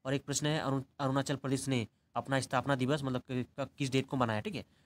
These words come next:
पहला ऑप्शन आप लोग का बीस फरवरी, अठारह फरवरी, चौदह फरवरी, पच्चीस फरवरी। चार ऑप्शन आप लोग को दोनों प्रश्न में से, दोनों को आपको कमेंट्स में जरूर आंसर करना है, ठीक है। इसके अलावा यदि किसी को पीडीएफ़ की आवश्यकता पड़े तो आप मेरे इस Telegram चैनल के साथ जरूर जुड़ जाना, ठीक है।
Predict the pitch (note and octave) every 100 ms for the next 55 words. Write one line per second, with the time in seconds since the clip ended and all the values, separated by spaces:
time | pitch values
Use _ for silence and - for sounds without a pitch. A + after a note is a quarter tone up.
0 | _ C3 C3 B2 C3 B2+ B2+ B2 C3 -
1 | C3 C3 C#3 D#3+ B2 B2 B2+ C3+ C3+ A#2+
2 | A#2+ C3 C#3 A#2 A2 G2+ G2 _ _ -
3 | C3 B2 D3+ C3+ C3+ A#2+ B2+ C3 - C3
4 | C3+ C3+ - G3 _ _ _ B2 C3 C#3
5 | C3+ C#3 C3 C3 B2+ C3 A#2+ A2+ - A2
6 | G#2 G#3 A#3+ - _ _ _ _ _ _
7 | _ _ _ _ _ _ _ _ _ _
8 | _ _ C#3 - C#3+ C#3+ D#3+ - C3 C3
9 | B2+ C3 C3+ C3 B2 C3+ - B2+ A2+ -
10 | C3 C#3 D#3+ A#3 _ _ _ _ - B2+
11 | C3 B2+ A#2+ C3 B2+ B2+ B2 B2+ B2+ A#2+
12 | B2+ C3 C#3 C#3+ D3+ A3+ D3